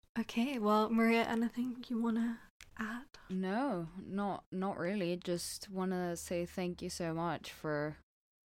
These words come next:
Speaker 2: talking to us and, like, just having a conversation about all these things, which I feel like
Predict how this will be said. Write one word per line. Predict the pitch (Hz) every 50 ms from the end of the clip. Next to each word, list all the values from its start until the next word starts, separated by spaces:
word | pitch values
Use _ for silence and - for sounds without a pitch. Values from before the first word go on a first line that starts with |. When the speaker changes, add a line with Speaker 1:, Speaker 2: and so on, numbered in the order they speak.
| _ _ _ _ _
Speaker 2:
talking | - 185 175 165 - - 170 165 -
to | - 175 160
us | 156 156 151 156 156 - -
and, | 156 156 151 139 135 - - -
like, | - 131 120 107 - - - - - -
just | 175 160 - -
having | 170 151 151 151 151 151 151
a | 151
conversation | 147 - - 156 151 147 156 - - 143 131 147 - - 151
about | 139 135 147 139 139 - -
all | 101 147
these | 143 151 147 147 -
things, | - 151 139 139 143 147
which | 151 147 -
I | 151 147
feel | 135 - 147 147 143
like | 143 143 139 - - -